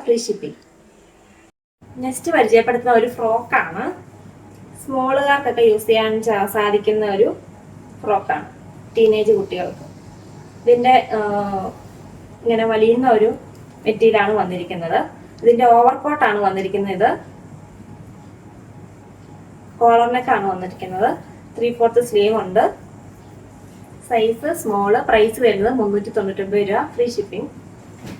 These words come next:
നെക്സ്റ്റ് ഒരു കളർ ചാർട്ട് ബ്ലാക്ക് ആണ്, സെയിം തന്നെ മോഡലാണ് വന്നിരിക്കുന്നത്. ഓവർ കോട്ടും ഉണ്ട്. സ്മോളുകാർക്കാണ് യൂസ് ചെയ്യാൻ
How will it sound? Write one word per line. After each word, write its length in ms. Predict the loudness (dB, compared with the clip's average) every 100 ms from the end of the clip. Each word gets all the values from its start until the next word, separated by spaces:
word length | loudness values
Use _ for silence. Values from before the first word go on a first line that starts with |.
| -10
നെക്സ്റ്റ് 320 | -8 -8 -4 -4
ഒരു 100 | 0
കളർ 220 | -2 -2 -4
ചാർട്ട് 320 | -4 -4 -2 -2 -4 -4 0
ബ്ലാക്ക് 440 | 4 4 4 2 0
ആണ്, 120 | -2 -2 0
സെയിം 220 | 2 2 0
തന്നെ 240 | -2 -4 -6 -10 -20 -20 -20 -20 -20 -20 -20 -20 -20 -20 -20 -20 -14
മോഡലാണ് 400 | -10 -8 -8 -8 -8
വന്നിരിക്കുന്നത്. 500 | -8 -10 -12 -16 -18 -20 -20 -20 -20 -20 -20 -20 -20 -20 -20 -20 -20 -20 -20 -20 -20 -20 -20 -20 -20 -20 -20 -20 -20 -20 -20 -20 -12 -6
ഓവർ 200 | -4 -4 -6
കോട്ടും 240 | -4 -4 -6
ഉണ്ട്. 160 | -10 -18 -20 -20 -20 -20 -20 -20 -20 -20 -20 -20 -20 -20 -20 -20 -20 -20 -20 -20 -20 -20 -20 -20 -20 -20 -20 -20 -20 -20 -20 -20 -20 -18
സ്മോളുകാർക്കാണ് 760 | -2 2 4 6 4 2 -2 0 0
യൂസ് 180 | -2
ചെയ്യാൻ 180 | -4 -4